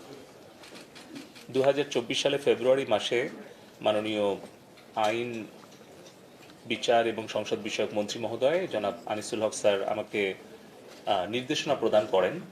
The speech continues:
যে বর্তমান চতুর্থ শিল্প বিপ্লবে গে-, এই যুগে আমাদের কৃত্রিম বুদ্ধিমত্তা যে ঝুঁকি এবং যে সম্ভাবনা, দুটোকে বিবেচনায় রেখে আমাদের এই মুহূর্তে একটা আইন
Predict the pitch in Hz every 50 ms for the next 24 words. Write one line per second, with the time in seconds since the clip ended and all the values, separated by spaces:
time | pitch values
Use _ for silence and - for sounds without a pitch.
0 | - - - 110 107 101 - 131 131 - - - 127 131 139 143 143 143 143 139
1 | 135 - - - - - - - - 117 - - - - 127 - - 123 113 -
2 | - 123 113 120 117 - 123 123 117 117 120 120 117 127 123 123 - - - 110
3 | 120 117 117 113 - 117 101 117 131 107 82 - - - - - - - - -
4 | - 104 104 104 104 104 107 107 104 104 - - - - - - - - - 147
5 | 139 - - - 147 131 120 110 113 107 - - 135 131 120 117 113 - - -
6 | 127 120 117 117 117 - - - - - - - - - - - - - - -
7 | - - 123 120 113 104 - - 143 143 - 170 139 101 - - - - - -
8 | - 123 135 156 160 151 160 147 - 139 113 107 110 107 104 104 101 95 92 95
9 | - - - - - - - - - - - 180 175 170 - 170 165 160 160 -
10 | 127 123 123 117 123 120 - 139 127 123 131 127 113 110 113 113 - - 117 101
11 | 82 - - - - - - - - - 113 110 110 110 104 107 107 107 - -
12 | - 131 120 117 - 120 123 127 - - - 120 107 101 - - 104 - - 107
13 | - 104 107 110 110